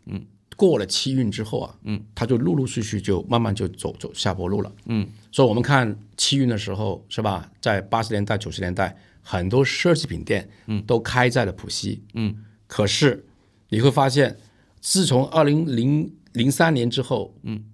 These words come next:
Speaker 2: 浦西的店全部都倒了，全部都收掉了。
Speaker 1: 是指在外滩那一片的吗？
Speaker 2: 对，浦西外滩的沿，沿江的这铺面，以前是奢侈品都是在里面嘛，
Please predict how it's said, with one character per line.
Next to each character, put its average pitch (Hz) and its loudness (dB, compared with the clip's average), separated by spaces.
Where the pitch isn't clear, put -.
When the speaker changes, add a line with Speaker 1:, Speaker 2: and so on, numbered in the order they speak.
Speaker 2:
浦 101 -6
西 139 0
的 123 6
店 110 0
全 95 -4
部 107 -4
都 107 -2
倒 104 -6
了， - -16
全 - -2
部 113 0
都 113 0
收 120 0
掉 127 0
了。 - -14
Speaker 1:
是 - 0
指 95 -2
在 107 4
外 147 4
滩 190 2
那 320 -2
一 151 0
片 117 -2
的 139 8
吗？ 90 -12
Speaker 2:
对， - -14
浦 110 -2
西 104 2
外 160 6
滩 143 0
的 123 0
沿， 107 -2
沿 113 0
江 160 2
的 135 0
这 110 -4
铺 110 -6
面， 95 -2
以 95 -6
前 123 -2
是 131 -2
奢 - -4
侈 135 2
品 95 -4
都 113 0
是 113 -4
在 120 2
里 95 -4
面 85 -6
嘛， 80 -8